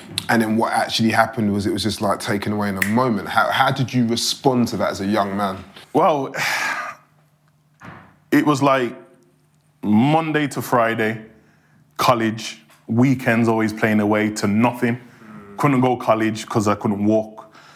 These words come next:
Speaker 2: Um, couldn't play games, so I know, so obviously I'm watching my boys and they're saying, "Yeah, they're going to America," and some are saying they're going Europe to play and whatnot, and they're getting opportunities to play in college abroad. I'm just sitting there like, and then I always had my dad saying, "See, I told ya,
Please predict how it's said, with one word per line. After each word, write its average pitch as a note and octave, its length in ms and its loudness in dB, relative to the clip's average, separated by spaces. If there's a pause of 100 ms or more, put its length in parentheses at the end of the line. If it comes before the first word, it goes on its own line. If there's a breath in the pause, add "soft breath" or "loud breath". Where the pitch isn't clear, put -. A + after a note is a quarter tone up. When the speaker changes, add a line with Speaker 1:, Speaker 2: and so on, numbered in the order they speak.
(260 soft breath)
Speaker 2:
Um, G#2 680 2
couldn't G#2 300 0
play G#2 160 2
games, G#2+ 480 0
so G#2 140 0
I G2+ 40 2
know, G#2 200 0
so G#2 140 -2
obviously G2+ 220 -4
I'm G#2 80 0
watching G#2+ 300 0
my G2+ 80 0
boys A2 380 2
and G#2 120 -2
they're G#2 80 -4
saying, G2+ 260 -6
"Yeah, G2+ 160 -2
they're G#2+ 80 -2
going G2+ 200 -2
to G2 60 -4
America," G#2+ 460 0
and G2 160 -6 (240 loud breath)
some A2 200 0
are G#2+ 60 -2
saying G2+ 180 -4
they're G2+ 80 -2
going G2+ 220 -2
Europe A2 340 2
to - 80 -10
play A2 300 0
and G#2 120 0
whatnot, G#2+ 440 0
and G2+ 100 -4
they're G#2 80 -2
getting G#2 240 -2
opportunities G#2+ 600 -2
to A#2 100 -8
play A2 180 -4
in G#2+ 80 -2
college A2+ 480 0 (460 loud breath)
abroad. A#2 380 0
I'm A#2 180 -8
just - 200 -10
sitting - 240 -10
there F2 200 -14
like, - 220 -16 (1000 loud breath)
and A2+ 100 2
then G#2+ 60 4
I A2 60 4
always C3+ 260 2
had C3 140 -4
my A2+ 80 0
dad A#2+ 240 2
saying, A2 220 0
"See, B2 180 2
I G#2+ 160 -2
told D3+ 360 0
ya, D3 120 0